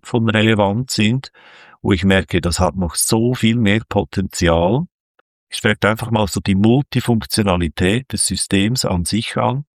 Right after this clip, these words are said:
Jetzt rein betrieblich gesehen, ertragsmäßig, du hast vorhin erwähnt,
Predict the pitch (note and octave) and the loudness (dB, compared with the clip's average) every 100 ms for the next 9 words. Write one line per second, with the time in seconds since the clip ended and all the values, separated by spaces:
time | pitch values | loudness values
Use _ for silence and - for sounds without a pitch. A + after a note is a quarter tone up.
0 | _ _ _ _ - - D#3 E2+ F#2 B2+ | _ _ _ _ -12 -4 0 0 0 -2
1 | C#3+ A2 - G#2 B2 C#3 C3+ - B2 B2 | -2 -4 -2 0 0 0 -6 -2 0 0
2 | B2+ A2+ - - F2+ G#2+ - B2 A#2+ B2+ | 0 -2 -4 0 0 0 -2 0 2 0
3 | - C3+ A#2+ _ - - - _ - G2 | -2 -4 -6 _ -20 -20 -20 _ -4 -2
4 | - A2 G#2+ G2+ F2 F#2 F2+ | 2 2 2 0 2 2 0